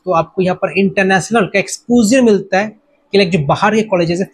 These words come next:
foreign colleges हैं, तो वहाँ पर उनका जो course का जो करिकुलम कैसा होता है, पढ़ाने का तरीका कैसा होता है, बच्चे का लाइक माइंड कैसा होता है, ठीक है। तो मतलब recent का जो industry requirement है उसको भी देखा जाता है and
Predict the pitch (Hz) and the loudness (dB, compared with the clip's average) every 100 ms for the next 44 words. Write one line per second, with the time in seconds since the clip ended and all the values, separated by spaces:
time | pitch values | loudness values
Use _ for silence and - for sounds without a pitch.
0 | - 202 220 214 175 165 160 202 185 160 | -2 0 0 0 -2 -2 -4 -8 -4 0
1 | 165 180 185 185 185 - 196 202 170 180 | 0 -2 -2 -2 -4 -2 0 0 -4 -6
2 | 160 180 170 160 175 165 165 170 - _ | -4 -4 -2 -4 -2 -2 -2 -6 -8 _
3 | _ - _ 170 185 208 190 190 190 180 | _ -20 _ 0 2 2 0 0 0 0
4 | 180 175 185 196 _ _ 151 156 190 240 | 0 -2 -6 -8 _ _ -2 -2 0 -2
5 | 226 220 214 - _ 156 175 233 233 214 | 0 0 -2 -14 _ 0 2 2 2 0
6 | 185 190 185 208 202 220 143 135 185 170 | 2 0 2 0 0 0 -2 0 -2 -2
7 | 196 190 180 190 240 247 - 214 208 190 | 0 2 2 2 0 0 0 0 2 2
8 | 185 180 - 202 190 170 165 180 185 202 | 0 -2 -2 -4 0 0 -2 -4 -4 -4
9 | - _ - - - 220 196 180 185 190 | -6 _ -14 -6 -2 0 0 0 0 0
10 | 185 208 202 180 196 | -2 -4 -4 -2 -4